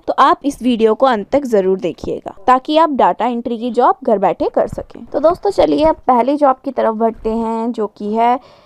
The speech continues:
data entry typist की। और बात करें अगर company profile की, तो जो company है वो है Oxjent Consultant Services। और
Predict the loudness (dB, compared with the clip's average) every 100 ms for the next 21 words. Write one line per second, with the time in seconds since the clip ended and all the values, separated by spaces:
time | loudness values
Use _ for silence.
0 | _ -8 0 2 2 2 0 -2 -6 -4
1 | -2 -2 -2 -6 -6 -8 -6 0 0 0
2 | 0 2 2 0 0 0 0 -2 -2 -2
3 | -4 -4 -2 -2 -2 -6 -8 -8 -6 -4
4 | -4 -4 -6 -4 -2 -2 -4 -4 -4 -4
5 | _ _ _ 0 0 -2 -14 _ _ -4
6 | -2 -2 -6 -4 -6 -6 -6 -8 -8 -10
7 | -6 -4 -6 -8 -14 -20 _ _ _ -20